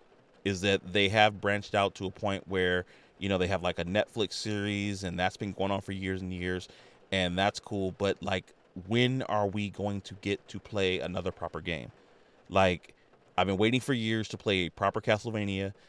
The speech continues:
I know that, um, they lent their assets to, I think it's Dead Cells. I think they lent the assets to that, so they have characters from, you know,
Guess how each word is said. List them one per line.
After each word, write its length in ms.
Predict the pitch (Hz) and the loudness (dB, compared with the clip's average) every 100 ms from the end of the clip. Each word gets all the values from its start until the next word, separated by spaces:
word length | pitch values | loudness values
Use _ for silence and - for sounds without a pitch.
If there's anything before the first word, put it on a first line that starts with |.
| - _ | -20 _
I 80 | 98 | 2
know 320 | 98 110 117 | 6 8 8
that, 220 | 113 110 - - | 6 4 2 2
um, 540 | 101 98 95 92 90 - _ - | 2 4 0 -2 -6 -10 _ -14
they 460 | 98 104 98 92 | -2 2 4 2
lent 400 | 90 87 101 104 - - | 0 -2 -2 -2 -4 -2
their 280 | 98 95 - | 2 2 4
assets 600 | 90 95 - 101 92 - | 4 2 2 -2 -2 -6
to, 580 | - - 107 95 92 90 - - _ _ | -12 -8 -6 -4 -4 -6 -8 -20 _ _
I 60 | 95 | -6
think 120 | 101 | -4
it's 180 | 95 82 76 | -4 -8 -4
Dead 240 | 90 90 | -2 -2
Cells. 640 | - 104 95 95 104 - - _ _ | -2 0 2 2 -2 -8 -18 _ _
I 60 | 92 | -4
think 160 | 101 90 | -2 -2
they 100 | 90 | -2
lent 280 | 87 98 | -2 -4
the 160 | - 95 | -2 0
assets 300 | 92 95 - | 0 -2 -8
to 140 | - | -6
that, 360 | 90 90 92 90 - - _ _ - | 0 4 4 2 -4 -20 _ _ -12
so 180 | - 95 | -6 0
they 140 | 90 | 2
have 200 | 95 - | 0 -2
characters 680 | - 104 95 - 98 95 90 | 2 4 4 0 -2 -2 -4
from, 420 | - 98 95 95 - _ _ | -4 -4 -2 -6 -10 _ _
you 120 | 87 95 | -6 -2
know, 340 | 92 90 | 0 0